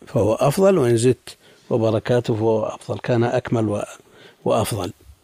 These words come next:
من أهل العلم من يرى أن الرد بقول "مرحبا" يكفي،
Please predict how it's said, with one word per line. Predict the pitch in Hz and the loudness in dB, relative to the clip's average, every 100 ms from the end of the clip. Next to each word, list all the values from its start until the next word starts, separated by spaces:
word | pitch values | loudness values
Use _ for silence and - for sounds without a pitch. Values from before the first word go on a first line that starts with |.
| _ _ - - - - - | _ _ -12 -6 -4 -4 -6
من | - 196 262 | -2 2 2
أهل | 208 190 185 | 4 4 6
العلم | 156 160 180 | 6 6 6
من | 156 147 | 4 4
يرى | 143 156 143 | 4 4 2
أن | 135 135 | 2 2
الرد | 127 120 139 127 123 | 2 2 2 0 0
بقول | 127 120 123 - _ - - 135 127 131 143 - | 2 4 2 -4 _ -10 2 4 6 6 2 2
"مرحبا" | 120 117 - 127 135 139 - | 2 2 2 2 2 0 2
يكفي، | 135 - - 78 | 0 0 -4 -6